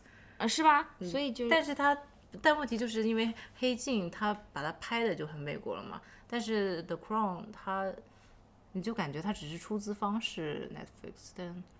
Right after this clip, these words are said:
Speaker 1: Country of Origin，
Speaker 2: 我看一下啊。
Speaker 1: 写了英美合拍戏，谢谢你。
Speaker 2: 好的。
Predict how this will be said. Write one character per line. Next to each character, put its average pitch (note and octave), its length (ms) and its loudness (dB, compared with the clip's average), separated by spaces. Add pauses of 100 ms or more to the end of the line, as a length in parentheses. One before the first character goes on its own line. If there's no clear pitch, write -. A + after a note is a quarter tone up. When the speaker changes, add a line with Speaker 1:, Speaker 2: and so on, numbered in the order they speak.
(120)
Speaker 1:
Country A#3+ 460 -4
of F3 180 -8
Origin， E3+ 500 -4 (420)
Speaker 2:
我 - 280 -20
看 F#3 200 -2
一 - 20 0
下 E3+ 60 0
啊。 - 20 -2
Speaker 1:
写 E3+ 60 -2
了 E3 160 -8 (480)
英 C#4 200 0
美 F#3+ 280 2
合 E3 180 -2
拍 G#3 180 -2
戏， - 280 -8 (280)
谢 - 140 -4
谢 G#3 120 0
你。 E3+ 200 -2 (320)
Speaker 2:
好 D#3 180 -6
的。 D#3+ 320 -2